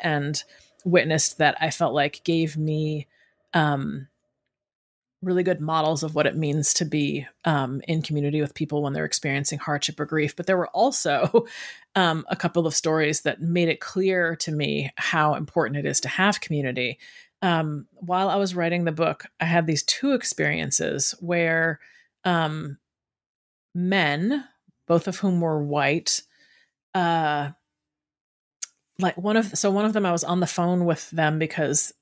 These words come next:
he, he makes this thing that I <laughs> use for my chickens. And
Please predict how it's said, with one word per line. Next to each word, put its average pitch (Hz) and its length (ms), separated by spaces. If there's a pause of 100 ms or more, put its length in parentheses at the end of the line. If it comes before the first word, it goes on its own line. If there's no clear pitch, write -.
(260)
he, - 340
he 170 460 (260)
makes 165 520
this - 380
thing 160 360
that 160 100
I 165 160
<laughs> - 40
use 247 220
for 208 120
my 165 100
chickens. 151 580 (540)
And 196 440